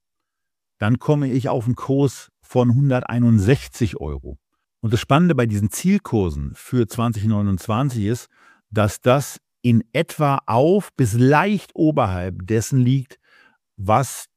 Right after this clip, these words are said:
der Vorstand in dem Interview mit Philipp Westermeier so selber gesagt hat. Also insbesondere bezogen auf die zweihundertzehn Euro ist es dann so, dass bei den dann noch ausstehenden, äh,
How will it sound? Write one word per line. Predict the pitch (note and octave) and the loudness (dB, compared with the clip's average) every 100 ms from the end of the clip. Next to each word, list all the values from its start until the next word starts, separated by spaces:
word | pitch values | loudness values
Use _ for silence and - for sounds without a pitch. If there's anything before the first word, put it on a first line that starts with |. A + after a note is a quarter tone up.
| - | -2
der | A2+ A2 | 0 0
Vorstand | - C3 C3 - C3 C3 B2 - | -2 -2 -2 -4 -2 -2 -4 -4
in | D3+ D#3+ | 0 0
dem | D3 C3 | 2 0
Interview | - C#3 C#3 A#2+ G#2 G#2+ B2 C#3+ C#3+ | -2 -4 0 0 0 -2 0 -2 -2
mit | A2+ A2+ G#2+ - - | -6 -6 -8 -18 -8
Philipp | B2+ A2 | -4 -2
Westermeier | B2 - A2+ G2 G2 A2 - _ _ _ | -2 -2 0 0 -2 -4 -8 _ _ _
so | G#2+ G#2 | -8 -4
selber | F2 A#2 B2 A2+ | 2 2 2 0
gesagt | G2 G#2 - | 0 -2 -2
hat. | |
Also | D2+ G2+ | -4 -2
insbesondere | B2 C3 A#2+ A#2+ A#2+ | -2 -2 -2 -2 0
bezogen | A2 - B2+ B2 | -4 -4 -4 -2
auf | A2 | -4
die | - G#2 | -4 -10
zweihundertzehn | - C3 B2 B2 A2 F#2+ - - C3+ C3+ | -8 -2 0 0 -2 -4 -8 -6 -4 -2
Euro | B2 C3 C3+ A2 C3+ - _ _ _ | 0 2 2 2 0 -4 _ _ _
ist | B2 A2+ | -4 -4
es | A2+ | -2
dann | A#2+ A2+ | 2 2
so, | F#2+ A#2+ C3+ - _ | 4 4 2 -4 _
dass | G#2+ - | -8 -4
bei | A2 A2 | 0 2
den | A2 G#2+ G2+ _ G2+ | 2 2 0 _ -8
dann | G2 A2+ C3+ A2+ | 0 0 2 2
noch | A#2 B2 - | 2 0 -2
ausstehenden, | - A#2 C3 - B2 B2+ C3 B2 B2 - | -6 -2 -2 -2 -2 0 2 2 2 -2
äh, | - A#2+ - A#2 A2+ A2+ | -8 -8 -4 0 0 0